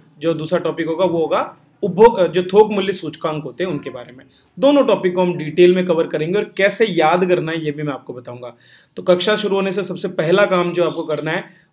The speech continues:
वो है नीचे दिए गए like के button पर click करना, क्योंकि इससे क्या होता है बाकी छात्रों को ये पता चल जाता है कि आप इसे पसंद कर रहे हैं। तो चलिए शुरुआत करते हैं। तो आगे बढ़ने से पहले सबसे पहले जो चीज़ जानना जरूरी है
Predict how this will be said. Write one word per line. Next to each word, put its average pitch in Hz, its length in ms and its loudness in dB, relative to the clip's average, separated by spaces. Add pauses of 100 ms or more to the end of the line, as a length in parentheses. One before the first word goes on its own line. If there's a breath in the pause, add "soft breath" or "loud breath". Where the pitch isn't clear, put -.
वो 180 140 4
है 196 120 4
नीचे 175 300 0
दिए 180 220 4
गए 185 260 2
like 156 400 2
के 185 80 0
button 143 280 -6
पर 151 120 -6
click 147 260 -10
करना, 131 260 -14
क्योंकि 143 260 -10
इससे 180 280 0
क्या 226 140 2
होता 202 200 0
है 269 180 -4 (320 soft breath)
बाकी 190 240 2
छात्रों 202 340 0
को 220 60 0
ये 208 180 0
पता 202 200 0
चल 180 160 0
जाता 170 220 0
है 202 60 0
कि 202 120 -6
आप 151 200 -2
इसे 202 240 -8 (380)
पसंद 180 300 0
कर 127 120 -10
रहे 123 120 -14
हैं। 117 100 -20 (760 soft breath)
तो 165 40 -6
चलिए 156 460 0 (160)
शुरुआत 202 460 4
करते 120 220 -12
हैं। 120 140 -16 (380)
तो 277 40 -10 (100)
आगे 190 240 4
बढ़ने 226 280 4
से 233 120 -2
पहले 208 300 2 (200)
सबसे 196 320 -4
पहले 202 380 2
जो 240 140 -2
चीज़ 226 200 -6
जानना 180 360 2
जरूरी 156 400 -4
है - 200 -12